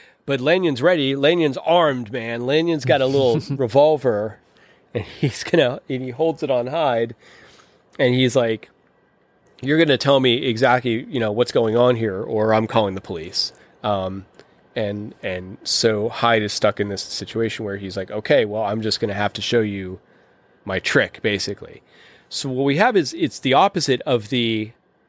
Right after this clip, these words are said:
Speaker 1: uh, of the book, where I believe, um, the narrator sees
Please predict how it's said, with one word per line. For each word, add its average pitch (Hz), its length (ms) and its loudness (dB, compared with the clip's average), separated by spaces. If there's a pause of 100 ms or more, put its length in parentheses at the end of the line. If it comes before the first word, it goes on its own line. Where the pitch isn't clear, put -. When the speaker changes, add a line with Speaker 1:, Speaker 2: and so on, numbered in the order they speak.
(360)
Speaker 1:
uh, 117 360 0 (180)
of 127 140 -4
the 120 160 -4 (120)
book, 156 460 0
where 131 520 0 (880)
I 131 100 2
believe, 131 600 0 (680)
um, 113 400 0 (1400)
the 127 200 0
narrator 127 540 4
sees 131 540 -2